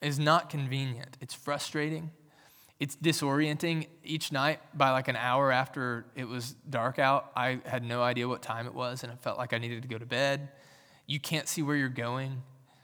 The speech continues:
You might accidentally hurt yourself. You might accidentally hurt somebody else. This is how the Bible describes what we are rescued from. Jesus rescued us from the domain of darkness. How did he do it?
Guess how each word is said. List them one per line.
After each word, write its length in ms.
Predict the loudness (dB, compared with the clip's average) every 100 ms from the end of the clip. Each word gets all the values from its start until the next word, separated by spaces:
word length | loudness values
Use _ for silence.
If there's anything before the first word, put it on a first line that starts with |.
| _ _
You 100 | 2
might 240 | 8 8
accidentally 500 | 8 4 0 -2 -2
hurt 220 | -4 -4 -4
yourself. 420 | -6 -2 -2 -2
You 80 | -2
might 180 | 0
accidentally 500 | 0 -4 -8 -8 -8
hurt 200 | -8 -8
somebody 380 | -8 -6 -6 -8
else. 560 | -8 -8 -8 -8 -8 -12 _ _ _ _ _ _ _ -20 -4
This 280 | 4 4 4
is 140 | 2
how 560 | 8 10 10 8 2 -6 -16 -20 -20 _ _ _ _
the 100 | 2
Bible 420 | 6 8 6 2
describes 720 | -2 -4 4 6 6 2 -2
what 180 | -4 -4
we 240 | -2 -2 0
are 140 | -2
rescued 560 | -2 -2 -4 -8 -12 -12
from. 400 | -12 -12 -12 -16 _ _ _ _ _
Jesus 540 | -2 2 4 4 2 2
rescued 500 | 2 2 -2 -4 0
us 220 | 0 0
from 280 | 0 0 0
the 80 |
domain 420 | 0 0 0 -2 -4
of 100 | 0
darkness. 440 | 0 0 -2 -6
How 200 | -2 0
did 100 | 0
he 80 | -2
do 220 | 0 0
it? 140 | -2